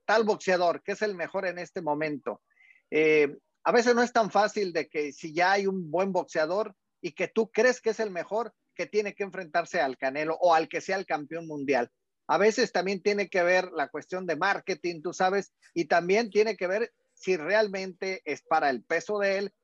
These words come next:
si realmente puede, eh, darse esa pelea, porque se tienen que ver muchos factores. Cierto, cierto que las peleas no han sido buenas, las últimas, y pues va a volver a pelear el,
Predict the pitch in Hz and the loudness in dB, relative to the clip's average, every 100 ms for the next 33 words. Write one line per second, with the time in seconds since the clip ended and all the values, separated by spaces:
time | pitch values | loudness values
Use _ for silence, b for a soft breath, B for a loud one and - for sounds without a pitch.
0 | _ 156 139 160 175 170 165 156 165 - | _ -6 0 0 0 -4 -8 -4 -6 -6
1 | _ _ _ - 175 196 196 185 - 143 | _ _ _ -2 2 2 0 -4 -6 -8
2 | 139 - _ _ 139 202 220 185 185 165 | -8 -12 _ _ 0 2 2 0 -4 -4
3 | 156 151 131 123 101 - _ _ - 160 | -4 -4 -6 -6 -10 -16 _ _ -10 -10
4 | - 175 202 226 190 202 190 190 - 180 | -8 -4 -2 -2 0 2 2 0 -4 -6
5 | - 135 - 127 110 - _ _ _ _ | -4 -6 -4 -6 -6 -14 _ _ _ _
6 | _ _ - 175 175 170 - 202 190 - | _ _ -4 2 2 2 0 -4 -4 -14
7 | _ _ _ - 143 180 175 - 202 170 | _ _ _ -6 0 2 0 -4 -2 -2
8 | 131 - 131 143 139 139 147 131 123 117 | -2 -4 -4 -4 -6 -6 -4 -2 -2 -2
9 | 143 165 127 - 127 - 151 175 180 _ | -2 -2 -4 -4 -6 -2 0 0 -2 _
10 | B B B B - 170 185 180 175 - | B B B B 2 6 8 8 4 0
11 | _ _ _ - 180 160 254 240 240 240 | _ _ _ 0 2 4 6 6 4 2
12 | 202 208 226 196 | 0 0 0 -2